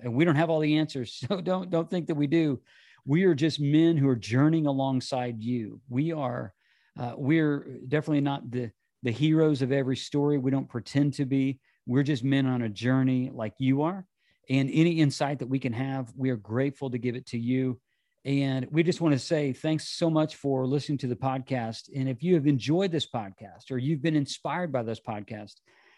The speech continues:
you just do us a favor, if you would. Give us a, a rating and review on iTunes. Maybe share this on your social media feed. Just tell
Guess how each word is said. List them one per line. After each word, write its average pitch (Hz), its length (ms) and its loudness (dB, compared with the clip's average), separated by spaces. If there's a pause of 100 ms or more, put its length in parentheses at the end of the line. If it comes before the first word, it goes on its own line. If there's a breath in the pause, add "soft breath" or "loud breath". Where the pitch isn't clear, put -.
(440 soft breath)
you 175 220 -6
just 196 260 -2
do 233 140 -2
us - 80 -8
a 175 40 -16
favor, 180 300 0
if 120 140 -2
you 143 80 -4
would. 113 320 -4
Give 175 160 0
us - 180 -8
a, 139 260 -2 (220)
a 143 80 -4
rating 160 400 2
and 165 120 2
review 139 300 2
on 127 100 0
iTunes. 107 680 -8
Maybe 151 180 2
share 160 320 -2
this 151 240 -4
on 143 140 -2
your 127 100 -2
social 131 320 -2
media 123 240 0
feed. 113 240 -8
Just - 340 -10
tell 156 460 -4